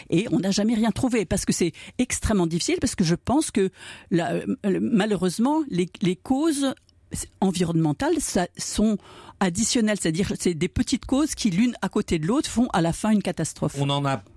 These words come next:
Speaker 2: peu parlé, mais, euh, d'après Santé publique France, il y a réellement une anomalie statistique, euh, dans le Morbihan et, et en Loire-Atlantique. Euh, quatre enfants nés de mères domiciliées à Guidel,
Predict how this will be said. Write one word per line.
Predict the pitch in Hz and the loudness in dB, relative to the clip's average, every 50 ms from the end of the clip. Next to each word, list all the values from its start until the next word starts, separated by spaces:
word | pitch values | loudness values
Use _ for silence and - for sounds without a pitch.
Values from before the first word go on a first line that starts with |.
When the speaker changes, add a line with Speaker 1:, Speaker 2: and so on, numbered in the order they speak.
| - - | -4 -2
Speaker 2:
peu | 208 226 202 | -2 -2 -2
parlé, | - 127 90 - 131 135 175 262 311 220 | -2 -4 -4 -2 0 0 0 0 0 0
mais, | 139 147 156 160 - - - | 0 0 0 0 -2 -2 -2
euh, | 110 110 107 104 104 101 95 92 | 0 0 0 0 0 0 -2 0
d'après | 95 127 120 - 165 - | 0 -2 0 0 -2 -2
Santé | - 123 104 123 110 | -2 -2 -2 -2 -2
publique | - 98 95 92 90 - | 0 0 0 0 0 2
France, | - 190 226 - - - | 0 0 0 0 -2 -2
il | |
y | 90 | -2
a | 76 | -2
réellement | - - 156 160 160 147 143 156 156 139 | 0 0 2 2 2 0 0 0 0 0
une | 117 104 | 0 0
anomalie | 101 104 104 101 101 98 117 110 | 2 2 2 0 0 0 0 -2
statistique, | - - 107 90 - 98 - - 135 135 123 - | -2 -2 -2 -2 -2 -2 -2 0 0 0 0 2
euh, | 113 90 85 - - - - - - - | 0 0 0 -2 -4 -8 -12 -10 -4 -2
dans | 113 165 180 | 0 2 2
le | 190 190 | 2 0
Morbihan | 180 165 131 127 131 143 139 139 151 143 143 139 131 127 117 107 | 0 -2 -2 -4 -4 -2 0 0 0 0 0 2 2 2 2 2
et, | 104 104 101 101 98 101 98 90 107 107 104 | 2 2 2 2 2 0 0 0 0 0 2
et | 104 | 2
en | 104 110 | 2 2
Loire-Atlantique. | 110 113 113 107 85 85 98 101 - - 202 247 311 - 190 | 2 2 0 0 -2 -2 -2 -2 0 0 0 0 0 0 0
Euh, | 156 127 117 117 107 - - - - - - | 0 2 2 0 -2 -4 -6 -14 -8 -4 -2
quatre | 240 196 - - 180 | -2 -2 -2 -2 -2
enfants | 170 143 - - 156 151 | -2 0 0 0 0 0
nés | 139 135 127 | 2 2 0
de | 107 113 107 | 2 0 0
mères | 117 127 127 107 92 | 0 0 0 0 0
domiciliées | 104 101 104 101 - - 104 98 104 110 110 | 0 0 0 0 0 0 2 2 2 2 2
à | 92 82 | 2 0
Guidel, | 78 85 101 139 160 127 123 127 143 170 190 196 190 | -2 -2 -2 -2 0 0 0 0 0 2 0 0 -2